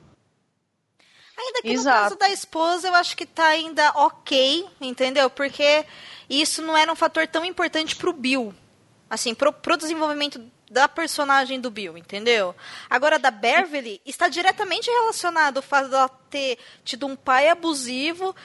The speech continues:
Speaker 1: e ela depois sair de Derry e pelo trauma que ela sofreu na infância com o pai e com o Pennywise, ela ter casado com um homem que era exatamente igual ao pai dela. Só que, assim,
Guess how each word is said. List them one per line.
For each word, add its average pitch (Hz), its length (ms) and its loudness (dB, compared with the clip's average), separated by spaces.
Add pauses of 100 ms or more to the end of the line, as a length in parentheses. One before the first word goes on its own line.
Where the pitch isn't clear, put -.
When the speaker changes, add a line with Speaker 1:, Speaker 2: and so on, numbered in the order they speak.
(140)
Speaker 1:
e 269 140 -4
ela 294 240 4
depois 302 480 -2
sair 311 340 -4
de 403 100 -10
Derry 311 640 0 (240)
e 269 120 -10
pelo 311 400 -6
trauma 349 420 0
que 415 60 -6
ela 370 100 4
sofreu 330 380 -6
na 311 100 -2
infância 285 540 -2
com 277 180 -4
o 269 60 -8
pai 269 180 2
e 269 40 -2
com 277 100 -8
o 262 40 -10
Pennywise, 269 360 -2
ela 302 160 4
ter 294 240 0
casado 277 480 2
com 302 180 -4
um 269 100 -4
homem 277 200 0
que - 140 -4
era 294 120 2
exatamente 254 1200 0
igual 226 320 2
ao 247 60 -2
pai 294 280 -2
dela. 247 520 0 (440)
Só 311 200 0
que, - 80 -6
assim, 339 340 -4